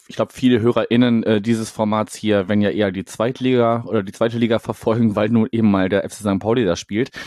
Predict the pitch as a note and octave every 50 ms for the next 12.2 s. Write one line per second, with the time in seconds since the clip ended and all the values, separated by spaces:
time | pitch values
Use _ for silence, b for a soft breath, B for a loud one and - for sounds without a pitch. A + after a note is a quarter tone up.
0 | B B B B B B B _ _ - A2+ A#2 A#2 A#2 - - G#2+ - - -
1 | B2+ G#2+ A2 A2+ A2+ G#2+ G#2 A2 - - A2+ G#2 - - G#2+ G#2 G#2 G2+ F#2+ G2+
2 | G2 A2+ G#2+ G2+ G2+ G2 G#2+ A2 G#2 G2 - - - G#2 G2 G2 G2 G2 F#2+ G2+
3 | F#2+ - - - - - A2 A2+ G#2+ F2+ G2+ F2+ F2+ A2 A#2+ C3 A#2 B2 A#2+ A#2+
4 | A2+ A2 A2 A2 G#2+ G#2 G2 - _ _ - - - F#2+ G2 A2+ A2+ A#2 A2 -
5 | - A2+ G#2 G#2 G#2+ G#2+ G#2+ G#2+ G#2 F#2+ F2+ E2 E2 F#2 - G#2+ G2 - - G2+
6 | G2+ G2+ F#2+ - - - A2 B2 A#2+ - - A2 G2+ - - - A#2+ - - A2
7 | G#2+ G2+ G#2 G#2 - - A2 G2+ G2+ - - - - _ - B2+ B2 B2 B2 A2
8 | - - - - - - A#2+ A#2+ A#2+ B2+ A#2+ G#2+ G#2+ A2 A2+ A#2+ - F#2 G#2+ -
9 | - - F2+ G2+ F#2 - F#2+ A2 - - G#2+ G#2 - - A2 - - - G2+ -
10 | - B2 B2+ - - - D3 C#3+ C#3+ C#3+ D3+ D#3+ D3+ B B B B B B B
11 | B B B B - G#2+ G#2+ G#2+ G#2+ G#2+ A2+ - G#2+ A2 B2+ - - C#3 A2 G#2+
12 | A2 - F2+